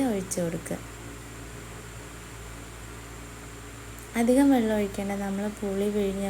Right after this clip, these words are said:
വെള്ളം കൂടി ഒഴിക്കുന്നുണ്ട്, അതുകൊണ്ട് ഓവറായിട്ട് വെള്ളം വേണ്ട. കഷ്ണങ്ങളൊന്ന് just വേവാനുള്ള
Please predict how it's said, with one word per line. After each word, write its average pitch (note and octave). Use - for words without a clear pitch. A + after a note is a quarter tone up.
വെള്ളം F#3
കൂടി F#3+
ഒഴിക്കുന്നുണ്ട്, F3+
അതുകൊണ്ട് G3
ഓവറായിട്ട് F#3+
വെള്ളം A3
വേണ്ട. D#3+
കഷ്ണങ്ങളൊന്ന് A#3+
just A#3
വേവാനുള്ള A3